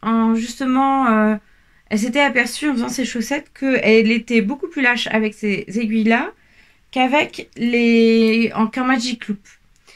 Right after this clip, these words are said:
Et, hum, c'est vrai que j'en parlais que mes Dolores Socks, je, j'avais fait, euh,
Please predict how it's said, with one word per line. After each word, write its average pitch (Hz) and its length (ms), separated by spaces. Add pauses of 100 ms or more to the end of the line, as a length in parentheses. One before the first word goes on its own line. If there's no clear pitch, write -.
(360)
Et, 220 840
hum, 202 680 (160)
c'est 202 160
vrai 247 60
que 240 60
j'en 254 120
parlais 240 320
que 254 100
mes 226 160
Dolores 214 400
Socks, 269 300 (180)
je, 196 200
j'avais 190 320
fait, 233 380
euh, 180 840